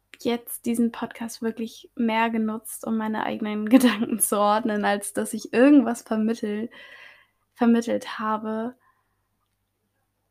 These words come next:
Ich hoffe jedenfalls, dass es dir gut geht und dass du dich von negativen Energien nicht beeinflussen lässt und dass du versuchst, dein Leben so positiv wie möglich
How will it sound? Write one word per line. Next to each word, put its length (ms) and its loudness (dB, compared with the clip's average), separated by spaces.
Ich 220 0
hoffe 240 2
jedenfalls, 580 -2
dass 180 -8
es 140 -12
dir 160 -8
gut 300 -12
geht 500 -8
und 480 -8
dass 280 -10
du 120 -8
dich 340 -12
von 420 -6
negativen 580 0
Energien 580 0
nicht 220 -8
beeinflussen 720 -6
lässt 440 -8
und 160 -6
dass 260 -12
du 180 -12
versuchst, 600 -8
dein 180 -2
Leben 440 2
so 120 -8
positiv 680 -6
wie 60 -6
möglich 680 -6